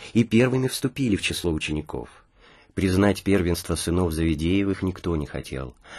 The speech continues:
На лучезарном небе мирной апостольской жизни появилось первое облачко раздора. Тогда Господь, примиряя учеников, дает им один из тех величайших своих заветов,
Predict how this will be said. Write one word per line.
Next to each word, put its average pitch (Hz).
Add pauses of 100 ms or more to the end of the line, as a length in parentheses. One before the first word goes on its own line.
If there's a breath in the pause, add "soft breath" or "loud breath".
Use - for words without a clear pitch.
(140 loud breath)
На 82
лучезарном 80
небе 78
мирной 76
апостольской 78
жизни 90
появилось 82
первое 107
облачко 85
раздора. 80 (400 loud breath)
Тогда 87
Господь, 92 (260 loud breath)
примиряя 110
учеников, 90 (220 loud breath)
дает 104
им 107
один 107
из 101
тех 107
величайших 98
своих 82
заветов, 85